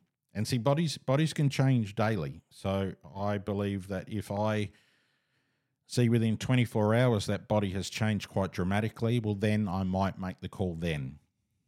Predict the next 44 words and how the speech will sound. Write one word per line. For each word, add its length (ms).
Like, 320
or 340
what 420
can 200
I 220
do 440
to 180
improve 580
that? 280
And 180
look, 220
sometimes 640
it 140
doesn't 320
happen, 380
or 360
just 180
letting 220
you 40
know 360
that 280
Mum 180
still 280
looks 260
a 40
little 160
bit 200
raw, 260
okay? 420
But 180
you 60
s-, 140
can 180
still 320
have 200
that 140
opportunity. 720
I'm 140
just 240
putting 240
it 80
out 240
there, 220
disclaimer, 880